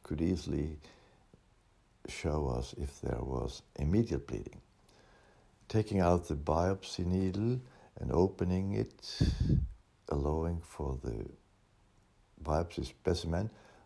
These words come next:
which typically is around twenty millimeters, typically also a little bit elastic and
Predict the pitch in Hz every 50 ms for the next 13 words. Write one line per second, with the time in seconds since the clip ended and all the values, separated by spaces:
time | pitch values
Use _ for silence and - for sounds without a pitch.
0 | _ - - 76 78 73 - - - - 107 - - - - 76 69 64 - -
1 | - 65 62 62 60 57 64 60 62 64 64 64 - - _ _ - - - 85
2 | 87 95 - - 95 98 98 92 - - - _ _ - 80 85 90 92 92 92
3 | 92 90 90 95 98 101 95 - - - - - - - - - - _ _ -
4 | - 98 - - 76 - - 76 69 67 67 69 69 57 - - 71 76 73 73
5 | - - 50 50 50 - - _ _ _ _ _ _ _ _ _ - - 71 71
6 | 67 67 76 73 78 71 69 67 - - 64 65 76 85 98 - - - - 101
7 | - - - - - - 71 67 65